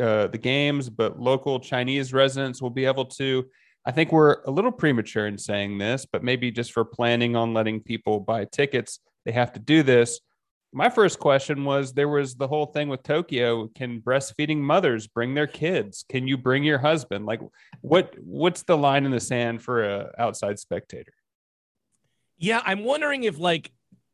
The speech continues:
Speaker 2: China just has so money and doesn't care what the world thinks. They're gonna do what they wanna do. Whereas, versus Japan, they put a lot of money into this.
Speaker 1: Mm-hmm.
Speaker 2: Like, I, I wonder why the, the different perspectives on this.
Speaker 1: Yeah.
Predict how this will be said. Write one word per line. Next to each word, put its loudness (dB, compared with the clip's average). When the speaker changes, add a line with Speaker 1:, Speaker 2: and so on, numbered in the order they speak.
Speaker 2:
China 0
just -6
has 0
so -2
money -4
and -4
doesn't -2
care -2
what -4
the -6
world -4
thinks. -4
They're -2
gonna -2
do 0
what -2
they -2
wanna -2
do. 0
Whereas, -4
versus -6
Japan, -2
they -2
put -4
a -4
lot -2
of -6
money -2
into -4
this. -4
Speaker 1:
Mm-hmm. -6
Speaker 2:
Like, -2
I, -2
I -4
wonder -4
why -2
the, -4
the -4
different -2
perspectives -6
on -10
this. -20
Speaker 1:
Yeah. 2